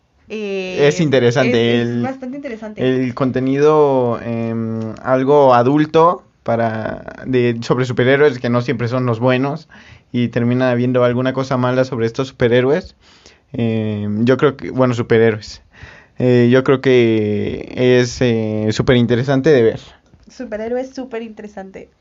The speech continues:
Speaker 2: Súper interesante de ver.
Speaker 1: Eh,
Speaker 2: Sup-
Speaker 1: cosas negativas de Amazon Prime. La verdad
Speaker 2: Tú
Speaker 1: que
Speaker 2: le-
Speaker 1: no tengo ninguna.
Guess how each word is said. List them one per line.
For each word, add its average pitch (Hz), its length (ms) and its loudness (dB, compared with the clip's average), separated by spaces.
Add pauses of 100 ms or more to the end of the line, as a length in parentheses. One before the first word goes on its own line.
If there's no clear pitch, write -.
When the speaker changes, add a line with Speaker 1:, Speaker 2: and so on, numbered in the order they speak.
(200)
Speaker 2:
Súper 135 680 0
interesante 120 640 -10
de - 120 -8
ver. - 160 -16 (200)
Speaker 1:
Eh, 240 160 -10
Speaker 2:
Sup- 370 140 -2
Speaker 1:
cosas 415 180 -6
negativas 208 760 -10 (100)
de 202 140 -6
Amazon 208 320 -8
Prime. 196 280 -12 (240)
La - 80 -20
verdad 269 140 -8
Speaker 2:
Tú - 80 -2
Speaker 1:
que 147 60 0
Speaker 2:
le- - 60 -4
Speaker 1:
no - 80 -8
tengo 220 180 -10
ninguna. 190 360 -14